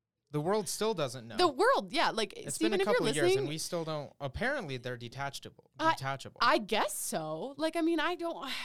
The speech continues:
Speaker 2: <sighs> Okay, so here, there are a couple of accompanying screenshots that I'll, I'll read. Um, and, and I, uh,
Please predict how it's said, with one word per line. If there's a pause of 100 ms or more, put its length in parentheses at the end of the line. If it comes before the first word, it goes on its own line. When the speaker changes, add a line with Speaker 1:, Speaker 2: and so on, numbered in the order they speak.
Speaker 2:
<sighs>
Okay,
so
here,
there
are
a
couple
of
accompanying
screenshots
that
I'll, (420)
I'll
read.
Um, (340)
and, (100)
and
I, (220)
uh,